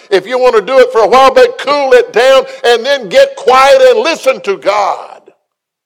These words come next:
speak to you. That's one of the greatest needs we have in our church lives today, is to hear a word from God. Look to Paul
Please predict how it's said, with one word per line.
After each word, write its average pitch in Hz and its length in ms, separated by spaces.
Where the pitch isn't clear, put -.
speak - 400
to 113 100
you. 87 160
That's 185 240
one 180 140
of 139 60
the 123 80
greatest 175 560
needs 175 200
we 156 220
have 160 300
in 151 80
our 151 160
church - 500
lives 147 460
today, 110 640
is 123 220
to 107 180
hear 156 460
a 107 80
word 135 560
from - 200
God. - 440
Look 214 220
to - 80
Paul 92 520